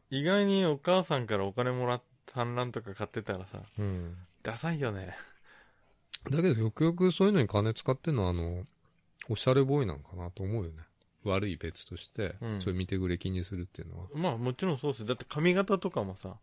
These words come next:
Speaker 2: で、坊主だったからね、中高の時はね。
Speaker 1: え、高校生の時だよ。
Speaker 2: 高校、高校の時、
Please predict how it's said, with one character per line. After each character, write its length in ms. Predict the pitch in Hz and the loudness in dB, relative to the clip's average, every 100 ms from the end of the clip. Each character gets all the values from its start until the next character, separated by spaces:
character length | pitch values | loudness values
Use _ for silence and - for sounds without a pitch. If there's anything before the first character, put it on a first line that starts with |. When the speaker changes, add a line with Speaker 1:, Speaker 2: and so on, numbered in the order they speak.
| - | 0
Speaker 2:
で、 140 | 139 | 4
坊 300 | 143 147 233 | 6 8 8
主 120 | 196 98 | 6 4
だ 80 | |
っ 60 | 87 | 2
た 160 | - 76 | -2 -4
か 60 | |
ら 40 | 73 | -2
ね、 140 | 92 | -2
中 240 | - 98 | -2 -2
高 160 | 85 85 | -2 -4
の 60 | 80 | -8
時 180 | 78 | -12
は 100 | - 87 | -12 -12
ね。 60 | 85 90 _ _ _ _ _ - | -12 -12 _ _ _ _ _ -6
Speaker 1:
え、 140 | 120 - | -6 -4
高 220 | - 180 | -2 -2
校 160 | 208 202 | 0 0
生 180 | 143 | 0
の 60 | 101 | -2
時 180 | - 92 | -6 -12
だ 80 | 95 | -12
よ。 140 | 127 - | -12 -16
Speaker 2:
高 260 | _ 170 180 | _ -6 -6
校、 20 | - _ _ _ - 123 | -10 _ _ _ -18 -14
高 140 | - | -8
校 100 | 127 139 - | -8 -8 -12
の 60 | - | -12
時、 400 | - - - - | -14 -12 -8 -8